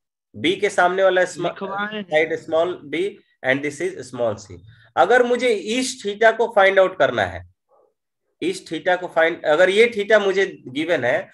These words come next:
Speaker 1: तो मैं लिखता हूँ कोसाइन फॉर्मूला से कि cos theta की वैल्यू जो होगी ए स्क्वायर यानी सी स्क्वायर इस जो ये theta जिन दो साइड से मिला है उनके साइड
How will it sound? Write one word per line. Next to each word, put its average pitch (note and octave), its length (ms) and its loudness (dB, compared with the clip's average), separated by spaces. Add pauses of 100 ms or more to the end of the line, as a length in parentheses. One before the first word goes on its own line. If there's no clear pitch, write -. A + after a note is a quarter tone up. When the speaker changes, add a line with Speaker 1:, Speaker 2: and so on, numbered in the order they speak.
(240)
Speaker 1:
तो D#3+ 60 -4
मैं F3+ 140 2
लिखता F#3 280 0
हूँ G#3 160 2
कोसाइन G3+ 480 0
फॉर्मूला F3+ 440 2
से D3+ 440 -6 (280)
कि F3+ 260 -6
cos G#3+ 320 6
theta G#3+ 420 0
की G#3+ 120 -2
वैल्यू F#3 320 4
जो F3+ 220 2
होगी C#3 420 -2 (320)
ए F#3+ 260 6
स्क्वायर G3 380 2
यानी F3+ 240 0
सी G#3 380 -6
स्क्वायर G3 520 0 (400)
इस G3 260 -2
जो A3 580 8 (300)
ये A3+ 300 2
theta A3 260 4
जिन A#3 320 -2
दो B3 140 6
साइड A#3 280 4
से A#3 120 0
मिला A3 300 4
है G#3 120 6
उनके G3+ 460 0
साइड G3+ 380 0